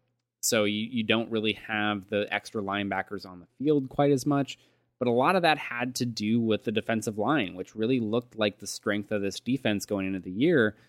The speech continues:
I mean, obviously we'd spent the, the last two first round picks on it. And also, like, there were several other guys that are on the roster, and, like, guys like Quinton Dial,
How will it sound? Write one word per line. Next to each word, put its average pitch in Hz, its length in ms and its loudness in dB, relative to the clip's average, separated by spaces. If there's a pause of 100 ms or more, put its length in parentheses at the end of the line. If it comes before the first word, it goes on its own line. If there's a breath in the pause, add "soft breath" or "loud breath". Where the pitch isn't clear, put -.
(160 soft breath)
I 101 40 -14
mean, 101 140 -4
obviously 123 360 0
we'd 110 220 0
spent 98 400 -2 (400)
the, 98 120 -4
the 101 140 -4
last 101 380 0
two 107 100 -6
first 101 300 -8
round 92 200 -14
picks - 280 -2
on 170 180 2
it. 151 240 2
And 104 480 -2
also, 127 400 2
like, 117 300 -2
there 113 140 2
were 120 320 2
several 127 380 0
other 160 180 0
guys 92 340 -6
that 98 80 -10
are 95 80 -4
on 95 80 -6
the 92 60 -10
roster, 92 500 -10
and, 95 200 -10
like, 98 180 -12 (100)
guys 98 240 -4
like 107 180 -2
Quinton 98 280 -8
Dial, 123 540 2